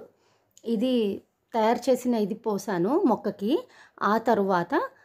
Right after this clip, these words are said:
మళ్ళీ ఒక హాఫ్ మగ్ ప్లెయిన్ వాటర్, నార్మల్ వాటర్ వెంటనే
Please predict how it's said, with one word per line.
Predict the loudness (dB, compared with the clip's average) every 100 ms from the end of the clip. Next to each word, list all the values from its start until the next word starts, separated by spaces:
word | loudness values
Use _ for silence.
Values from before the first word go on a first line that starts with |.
| _ -2
మళ్ళీ | 0 4
ఒక | 2 2
హాఫ్ | 4 4 4 0
మగ్ | -2 -2 -2 -4 -4
ప్లెయిన్ | 2 6 6 4
వాటర్, | 0 -2 -10 -12 _ _ _ _ _ _ _ _ -8
నార్మల్ | 2 4 4 2
వాటర్ | 2 0 0 -2
వెంటనే | 0 -2 0 0